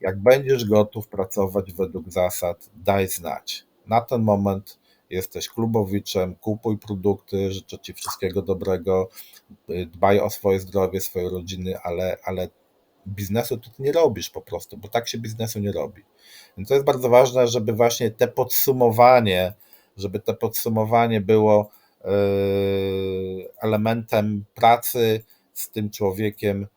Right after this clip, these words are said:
e, po, e, w pi-, tych pierwszych trzech, może czterech miesiącach.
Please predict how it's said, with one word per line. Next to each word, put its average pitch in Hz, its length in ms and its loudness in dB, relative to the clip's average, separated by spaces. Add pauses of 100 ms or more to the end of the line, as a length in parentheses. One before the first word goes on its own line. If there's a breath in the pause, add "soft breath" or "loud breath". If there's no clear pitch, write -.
(180)
e, 95 300 -2
po, 98 520 2 (400)
e, 87 140 -12
w - 80 -14
pi-, - 220 -16
tych - 220 -14
pierwszych 104 440 -6
trzech, - 540 -6 (540)
może 87 300 -10
czterech - 520 -8 (240)
miesiącach. - 760 -16